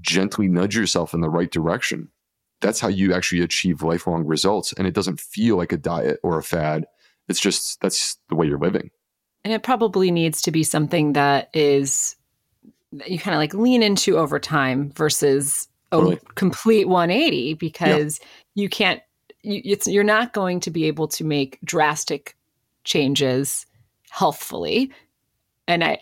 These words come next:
Speaker 2: th-, it's just, it feels impossible to kinda do that unless you've, you know, got, maybe you've gone through gastric bypass and you, you absolutely have to.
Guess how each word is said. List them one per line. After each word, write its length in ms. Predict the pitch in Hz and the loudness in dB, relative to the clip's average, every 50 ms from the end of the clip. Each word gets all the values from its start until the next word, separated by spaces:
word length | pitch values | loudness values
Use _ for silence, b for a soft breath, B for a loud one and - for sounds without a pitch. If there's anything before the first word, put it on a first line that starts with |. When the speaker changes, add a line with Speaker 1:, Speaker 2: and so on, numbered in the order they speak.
| _ - | _ -14
Speaker 2:
th-, 360 | - - - - - 196 - | -14 -14 -14 -4 -2 -2 0
it's 200 | - 190 147 - | 0 0 0 0
just, 160 | - 190 - - | 0 0 2 0
it 160 | 190 185 - | -2 0 2
feels 240 | - 180 165 156 160 | 2 2 2 2 0
impossible 600 | 143 139 - 156 147 143 - - 147 - - - | -2 0 0 0 0 0 -2 -6 -8 -10 -8 -6
to 160 | - 160 156 | -6 -6 -4
kinda 240 | - 165 147 147 151 | -4 -4 -4 -2 -2
do 160 | 151 165 156 | 0 2 2
that 180 | 180 - 285 | 2 4 4
unless 260 | 320 381 392 320 - - | 2 2 2 2 2 2
you've, 220 | 233 208 180 - | 0 0 0 -2
you 140 | - 196 196 | -2 -2 0
know, 180 | 175 156 147 | 0 0 0
got, 280 | 139 165 151 151 - - - - 139 - - | 2 0 0 0 -2 -6 -8 -10 -8 -6 -4
maybe 220 | 196 190 170 180 | -2 -2 0 2
you've 140 | 175 160 151 | 0 0 0
gone 220 | 175 160 147 151 | 0 -2 -2 0
through 280 | 147 151 151 147 147 147 B B B B B B B B _ _ - | 0 2 2 2 2 0 B B B B B B B B _ _ -4
gastric 340 | - 147 139 - - 139 - | -2 -2 -2 -2 -6 -4 0
bypass 520 | - 220 226 220 220 214 180 170 160 - | 0 0 2 2 2 2 2 2 0 0
and 240 | 170 156 147 143 127 - | 0 2 2 0 -2 -2
you, 180 | - 160 151 143 - | -2 -2 -2 0 0
you 140 | 160 165 156 | 2 2 2
absolutely 320 | 143 - - - - 151 | 2 0 0 -2 -2 0
have 280 | 135 151 143 143 - - | 0 0 0 -2 -2 -2
to. 280 | - 269 269 294 311 | 0 2 2 2 0